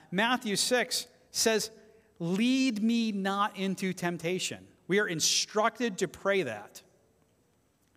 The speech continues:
How often do you actually do it? We, we sort of just dismiss that as, "Well, you know, the, the Lord's Prayer is a kid's prayer."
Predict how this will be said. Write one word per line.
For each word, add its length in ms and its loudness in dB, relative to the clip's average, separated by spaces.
How 280 -2
often 460 -2
do 120 -2
you 240 -4
actually 380 -4
do 180 -2
it? 100 -8
We, 160 -2
we 80 2
sort 200 2
of 40 -2
just 220 0
dismiss 520 0
that 180 2
as, 120 -2
"Well, 220 0
you 120 -2
know, 80 -2
the, 120 -14
the 160 -4
Lord's 240 0
Prayer 180 -2
is 100 -6
a 40 -8
kid's 340 -12
prayer." 540 -4